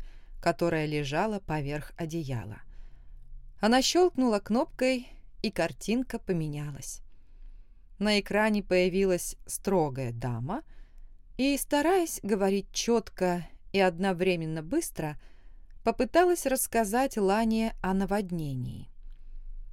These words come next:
Девушка недовольно переключила канал. Теперь на экране был спортивный стадион. Обезьяноподобный мужчина пнул мячик, но тот не попал в ворота.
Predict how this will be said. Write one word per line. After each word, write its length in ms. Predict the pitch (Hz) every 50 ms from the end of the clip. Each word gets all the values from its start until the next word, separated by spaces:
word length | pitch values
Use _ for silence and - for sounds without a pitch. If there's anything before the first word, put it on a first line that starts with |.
| - - - -
Девушка 640 | 190 175 180 220 208 190 190 190 - - - 196
недовольно 720 | 185 185 - 175 190 190 180 180 196 190 196 185 180 180
переключила 720 | - 180 175 180 180 - 175 180 185 - - 185 175 175 170
канал. 520 | - - 208 220 208 190 151 135 131 135 - - - - - - - - - - - - - - - - - - -
Теперь 480 | - 220 214 - - 240 269 330 339
на 200 | 330 311 311 302
экране 440 | - - 240 240 254 269 262 262 254
был 340 | 214 196 226 233 240 240 233 - - - - - -
спортивный 1000 | - - - - - 170 160 - - - - - 175 190 233 220 220 214 214 220
стадион. 760 | 214 - - - 170 160 160 185 185 170 160 143 131 131 135 - - - - - - - - - - - - - - - - - - - - - -
Обезьяноподобный 1120 | 180 180 180 208 196 190 202 233 233 226 220 214 - 214 220 202 240 254 220 202 202 202 196
мужчина 680 | 196 185 185 - - - - 240 254 277 254 214 165
пнул 320 | - - 170 170 165 156 147
мячик, 600 | 151 165 202 254 294 - - 285 269 - - -
но 200 | 196 185 170 165
тот 380 | - - - 254 330 - -
не 160 | 233 240 247
попал 560 | - - 180 170 - - - 156 175 202 202 196
в 160 | 170 156 143
ворота. 640 | 143 160 170 170 156 143 131 127 - 131 127 135